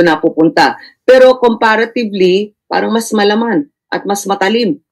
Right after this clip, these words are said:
yung investigasyon ng House ngayon. Uh, do you want to comment on that? Na parang tipong mas marami kayong na,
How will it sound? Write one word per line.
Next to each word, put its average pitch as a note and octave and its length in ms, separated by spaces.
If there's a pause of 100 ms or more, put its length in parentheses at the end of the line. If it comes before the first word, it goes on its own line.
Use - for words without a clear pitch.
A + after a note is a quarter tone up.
(100)
yung F3+ 240
investigasyon F#3+ 560
ng F#3 160
House F3+ 320
ngayon. F#3 320 (320)
Uh, F3 480 (160)
do E3 160
you F3+ 160
want F3+ 240
to F3 80
comment D#3+ 320
on E3 160
that? F3+ 240
Na G#3 80
parang E3+ 320
tipong F3 400
mas F3 240
marami F3 320
kayong A3 320
na, F#3 160